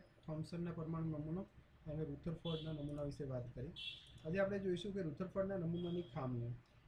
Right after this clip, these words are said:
તો રુથરફોર્ડના નમૂનાની ખામીઓ already આપણે ભણી ચૂક્યા કે એ પ્રમાણે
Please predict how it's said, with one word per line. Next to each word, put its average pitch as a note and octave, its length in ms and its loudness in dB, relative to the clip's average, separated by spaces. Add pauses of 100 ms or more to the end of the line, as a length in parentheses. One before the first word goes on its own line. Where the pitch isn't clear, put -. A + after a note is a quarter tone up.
(280)
તો E3+ 360 2 (240)
રુથરફોર્ડના G3 560 0
નમૂનાની G3+ 440 4
ખામીઓ G3 480 2
already G3+ 200 2
આપણે F#3+ 220 2
ભણી E3+ 220 4
ચૂક્યા F3+ 280 0
કે E3+ 140 -2
એ E3 140 0
પ્રમાણે E3 540 0